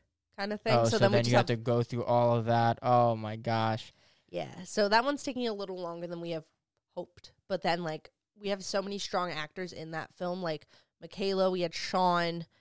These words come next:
Speaker 1: we had, Ruby did absolutely phenomenal. Like, that was, like, a role that I didn't think she could play off
Speaker 2: Okay.
Speaker 1: right away,
Speaker 2: What
Speaker 1: but
Speaker 2: was the
Speaker 1: then
Speaker 2: role?
Speaker 1: Um,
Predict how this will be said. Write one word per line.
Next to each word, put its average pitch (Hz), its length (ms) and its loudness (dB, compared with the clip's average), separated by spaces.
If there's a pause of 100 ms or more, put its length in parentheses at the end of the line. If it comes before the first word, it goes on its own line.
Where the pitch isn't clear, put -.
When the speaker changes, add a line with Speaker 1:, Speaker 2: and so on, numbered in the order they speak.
(220)
Speaker 1:
we 185 180 -4
had, 165 580 0 (360)
Ruby 214 400 -2
did 165 240 -6 (280)
absolutely 175 760 -2
phenomenal. 120 640 -12
Like, 170 180 -4
that 185 160 2
was, 202 100 -2
like, 175 220 -4 (260)
a 202 60 -6
role 180 300 0
that 170 120 0
I 165 120 0
didn't 165 220 -6
think 170 180 -4
she 165 240 -8
could 170 340 -8
play 156 420 -10
off - 460 -6 (160)
Speaker 2:
Okay. 120 300 -4
Speaker 1:
right 208 100 0
away, 240 140 2
Speaker 2:
What 254 60 6
Speaker 1:
but 135 80 6
Speaker 2:
was 127 100 6
the - 60 6
Speaker 1:
then 120 60 4
Speaker 2:
role? 123 280 2 (400)
Speaker 1:
Um, 202 340 4